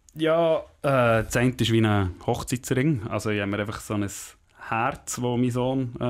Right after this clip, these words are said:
hat gemalt und die Tochter hat es ausgemalt. Und das, äh, haben wir uns lassen tätowieren zur Hochzeit. Es sieht jetzt mehr aus wie ein Pac-Man, aber, äh, <laughs> mal, das ist so ein bisschen die Bedeutung, das spezielle Tattoo, ja.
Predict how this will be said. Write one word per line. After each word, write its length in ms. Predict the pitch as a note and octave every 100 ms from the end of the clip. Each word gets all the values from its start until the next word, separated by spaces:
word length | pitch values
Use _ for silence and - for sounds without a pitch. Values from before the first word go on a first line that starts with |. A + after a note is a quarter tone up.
| A#2+
hat 160 | A#2+ A#2+
gemalt 400 | B2 A#2+ C3 C3 -
und 140 | A2
die 60 | -
Tochter 340 | A#2 - A#2
hat 140 | G#2+ -
es 60 |
ausgemalt. 680 | C3 - B2+ B2+ C#3 - - _ - - - -
Und 200 | - F#2+
das, 120 | G2 G#2+
äh, 60 |
haben 480 | G2+ G2 G2 G2+ G2+
wir 60 | G2+
uns 120 | G2+
lassen 280 | G#2 G#2 -
tätowieren 680 | A2 G#2+ G#2+ A2+ B2 B2 B2 -
zur 160 | G2+
Hochzeit. 600 | G#2+ A#2+ - C3 C3 - - _ _ _ _ -
Es 80 | -
sieht 160 | G2
jetzt 180 | G#2+ -
mehr 180 | A2 A2+
aus 120 | A#2
wie 40 | A#2
ein 100 | G#2+
Pac-Man, 560 | - A#2 - C3 B2+ B2+
aber, 320 | A2+ G2+ G2+
äh, 300 | G2 F#2+ F#2+ F2+ - - - - -
<laughs> 600 | - - - _ _ _
mal, 260 | A2 C3+ C3+ -
das 180 | A2+ -
ist 140 | A2+
so 80 | -
ein 120 | A#2
bisschen 200 | A2+ A#2+
die 80 | A2+
Bedeutung, 260 | G#2 - G2
das 100 | -
spezielle 540 | - G2+ - G2 G#2
Tattoo, 360 | - G#2+ - E2+
ja. 140 | F2